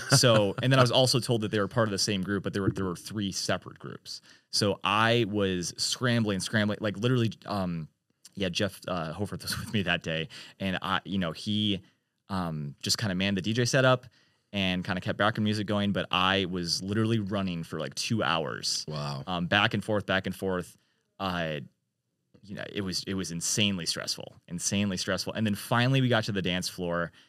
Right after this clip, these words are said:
Speaker 1: and, I mean, there was still stuff going on then, but that's when I, I felt a little bit better.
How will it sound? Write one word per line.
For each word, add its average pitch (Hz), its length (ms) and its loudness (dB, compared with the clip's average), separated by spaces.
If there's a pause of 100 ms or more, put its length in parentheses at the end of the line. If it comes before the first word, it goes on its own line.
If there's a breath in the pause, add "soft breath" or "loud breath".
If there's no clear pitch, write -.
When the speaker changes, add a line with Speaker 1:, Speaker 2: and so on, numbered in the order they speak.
(200 soft breath)
Speaker 1:
and, 104 180 2
I 98 140 2
mean, 113 120 4
there 110 80 0
was 104 120 -2
still 120 280 2
stuff 101 260 0
going 120 220 2
on 127 180 2
then, 127 240 2
but 101 180 0
that's 98 280 0
when 104 100 -2
I, 92 180 -2
I 82 140 -4 (260)
felt 90 220 -2
a 80 60 -4
little 85 260 -4
bit 92 160 -2
better. 107 340 0